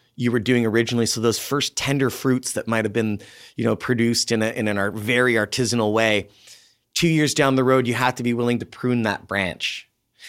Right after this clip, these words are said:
and, and leave that technique and that technology and that product behind in order to keep re-evolving and reiterating and improving the product. So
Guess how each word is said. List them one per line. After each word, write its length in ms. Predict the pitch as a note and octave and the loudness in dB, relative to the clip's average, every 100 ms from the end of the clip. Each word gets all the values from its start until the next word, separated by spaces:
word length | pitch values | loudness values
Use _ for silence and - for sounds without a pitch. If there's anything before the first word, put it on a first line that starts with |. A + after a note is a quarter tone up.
| - B2 | -10 -2
and, 240 | A2+ A#2+ - | -2 -2 -2
and 240 | A#2 A#2 | 0 0
leave 260 | B2+ C3 A2 | 2 2 2
that 240 | A2+ - | 2 2
technique 640 | - G#2+ - A#2 A2+ - - | -4 -4 -2 -2 -2 -4 -8
and 160 | A2+ G#2+ | -4 -2
that 180 | G#2+ - | -2 -4
technology 880 | A2 - G#2+ G#2+ G#2+ G2+ G#2+ G#2 G#2+ | -8 -2 0 2 0 -2 -4 -4 -4
and 180 | G2 | -2
that 180 | G2 - | -4 -6
product 400 | - A2+ G#2 G2+ | -2 2 2 -2
behind 460 | G2+ - G#2+ G#2+ G#2 - - | -6 -2 -2 -2 -6 -14 -8
in 140 | C3 A#2+ | 0 2
order 200 | A#2+ A#2 | 2 0
to 100 | - | -4
keep 300 | - B2+ - - | -6 -8 -8 -12
re-evolving 1000 | G#2+ A#2+ B2+ B2 G2+ G#2+ A2 A2 A#2+ A2 | -4 -2 -2 -2 0 2 2 0 -2 -2
and 340 | G#2+ G2+ G2 | -4 -4 -4
reiterating 960 | A#2+ A#2+ A#2+ A#2+ A#2 A2 G2+ F#2+ F2+ F#2 - - | -2 -2 -2 0 0 0 0 0 -4 -8 -14 -8
and 140 | A2 G#2+ | -4 -2
improving 540 | G2+ - B2 A2+ A2 | -4 -2 -2 0 -2
the 60 | G2 | -4
product. 580 | - G2+ G#2 E2+ - | 0 0 0 -2 -8
So 320 | - - G#2+ | -6 0 0